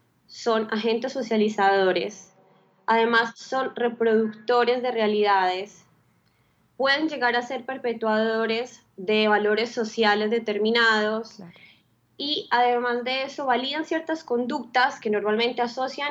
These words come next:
Speaker 1: a roles y estereotipos de género, digamos, patriarcales.
Speaker 2: Ujú.
Speaker 1: Entonces, cuando nosotros hablamos de periodismo de género,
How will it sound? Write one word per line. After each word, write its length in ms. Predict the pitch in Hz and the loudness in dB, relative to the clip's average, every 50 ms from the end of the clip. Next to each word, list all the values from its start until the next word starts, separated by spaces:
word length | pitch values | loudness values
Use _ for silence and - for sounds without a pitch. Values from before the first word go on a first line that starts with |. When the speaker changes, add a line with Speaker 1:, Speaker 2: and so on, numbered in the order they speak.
| - - - | -6 -4 0
Speaker 1:
a 100 | 226 208 | 2 2
roles 340 | 202 208 208 208 226 233 233 | 2 2 2 2 0 0 -2
y 20 | 262 | -4
estereotipos 840 | 226 226 - 202 196 196 196 196 202 185 - 202 214 226 - - - | -6 -4 -4 -2 -2 -2 -2 -2 -4 -4 0 0 0 0 -2 -4 -4
de 140 | 214 208 196 | -2 -2 0
género, 500 | 196 - 220 208 208 208 208 226 240 - - | 2 2 4 6 6 6 6 4 2 0 0
digamos, 360 | 196 180 175 185 196 196 - | -2 -2 0 0 -2 -4 -2
patriarcales. 840 | - 180 180 180 - 175 170 - - 180 147 131 - - - - - 233 | -2 -2 0 0 0 -4 -4 -4 -2 -4 -4 -4 -6 -14 -20 -20 -16 -10
Speaker 2:
Ujú. 420 | 208 196 180 139 135 160 143 139 - _ _ _ _ _ _ - | -6 -6 -6 -6 -8 -10 -10 -12 -14 _ _ _ _ _ _ -2
Speaker 1:
Entonces, 600 | 254 262 - - - - - 381 381 381 - - _ | -2 0 2 2 2 4 4 4 2 2 -2 -10 _
cuando 320 | - 269 262 254 262 269 | -2 0 2 2 4 2
nosotros 380 | - - 269 285 - 359 359 - | 2 0 -2 0 0 0 2 2
hablamos 320 | 277 254 240 226 254 269 | 2 2 2 2 0 0
de 80 | 285 277 | -2 -2
periodismo 600 | - 233 220 220 220 220 220 220 220 240 247 262 | -2 0 0 2 2 2 2 2 0 0 0 0
de 80 | 269 240 | -2 -2
género, 420 | 226 233 214 202 196 190 202 - | 0 2 2 2 2 2 -2 -4